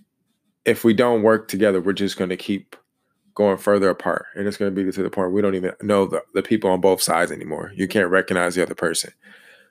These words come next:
But, uh, anyways, so that's to, to kinda get people to think, like, kinda how I'm doing about, think about what you wanna do,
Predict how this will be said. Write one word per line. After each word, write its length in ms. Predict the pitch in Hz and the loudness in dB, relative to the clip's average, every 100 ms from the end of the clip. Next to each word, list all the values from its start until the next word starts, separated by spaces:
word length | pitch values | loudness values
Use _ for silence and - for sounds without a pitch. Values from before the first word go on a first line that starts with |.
| _ - | _ 4
But, 280 | 123 - - - _ - | 4 4 -4 -20 _ -2
uh, 320 | 123 110 104 127 | 0 0 -2 4
anyways, 540 | 131 117 120 117 - _ _ | 6 6 6 2 -10 _ _
so 400 | - 113 110 110 _ - | 2 4 4 -2 _ -2
that's 300 | 107 104 - _ _ | -2 -2 -10 _ _
to, 300 | - 104 98 - | 0 2 2 -2
to 100 | 113 | -2
kinda 280 | 127 123 | 0 2
get 160 | 117 117 | 2 2
people 220 | 123 117 | 2 0
to 60 | 107 | -2
think, 360 | - 131 - _ _ _ _ _ | -2 -2 -4 _ _ _ _ _
like, 160 | - 110 | -2 0
kinda 340 | 127 120 113 | 2 0 0
how 180 | 113 120 | 0 2
I'm 120 | 113 | 2
doing 240 | 104 110 107 | 4 4 4
about, 360 | 101 107 101 98 _ _ _ | 2 2 2 -2 _ _ _
think 160 | - 113 | -2 0
about 320 | 110 107 104 | 2 4 4
what 220 | 101 110 | 2 0
you 160 | 113 110 | -2 -4
wanna 240 | 104 101 101 | -2 -2 -2
do, 400 | 104 101 98 | 0 0 -2